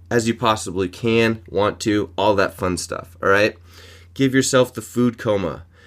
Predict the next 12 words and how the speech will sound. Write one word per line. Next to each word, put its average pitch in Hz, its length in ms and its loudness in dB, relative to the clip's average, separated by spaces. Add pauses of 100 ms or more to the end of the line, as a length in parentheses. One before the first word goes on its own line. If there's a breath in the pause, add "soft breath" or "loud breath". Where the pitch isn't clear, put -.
(220 soft breath)
and 113 320 0
we'll 113 220 2
utilize 113 560 2
those 104 240 2
things 101 420 -2
properly 165 680 0
so - 120 -4
that 110 100 -4
you'll 107 180 -2
be 98 60 -14 (120)
beating, 120 520 0 (500)
building 185 520 6